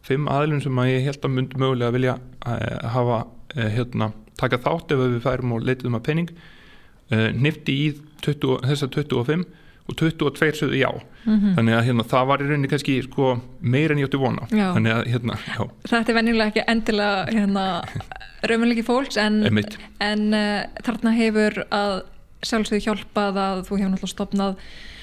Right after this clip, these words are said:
Speaker 2: mörg fyrirtæki og líka átt þetta svona góða exit að, að baki.
Speaker 1: Já, klárt. Sko, það sem ég held samt að allir geti, eða öll geti tekið með sér úr akkúrat þessu, er að, hérna, þetta er ekki þannig að,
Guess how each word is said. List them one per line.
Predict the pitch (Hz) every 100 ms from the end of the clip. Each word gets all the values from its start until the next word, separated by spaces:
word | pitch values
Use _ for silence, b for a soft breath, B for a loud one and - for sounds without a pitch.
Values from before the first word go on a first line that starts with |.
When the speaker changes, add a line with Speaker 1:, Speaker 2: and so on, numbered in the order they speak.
| B -
Speaker 2:
mörg | 220 214
fyrirtæki | - 240 233 269 277 294
og | 262 240
líka | 240 233 214 202 196 -
átt | 220 214
þetta | - 208 - 196 190 185
svona | - 202 190 190 185 180 - -
góða | 202 196 196
exit | 202 - 190 -
að, | 185 -
að | 190
baki. | - 104 - 180 - -
Speaker 1:
Já, | 117 107
klárt. | - 107 - - B B B
Sko, | - 139
það | - 156 139
sem |
ég | 147 135
held | 185
samt | 180 151
að | - -
allir | 185 175
geti, | 151 123 - -
eða | - 95
öll | 90 -
geti | 135 123
tekið | - 143 127
með | 127 127
sér | 113
úr | 117 123 120
akkúrat | - 135 - -
þessu, | 120 - - B B B B
er | - 127 131 131
að, | 123 120 123
hérna, | 127 120 117 - -
þetta | 131 -
er | - 139 139
ekki | 127 123 - 120 117 B B B -
þannig | 131 123 107
að, | 113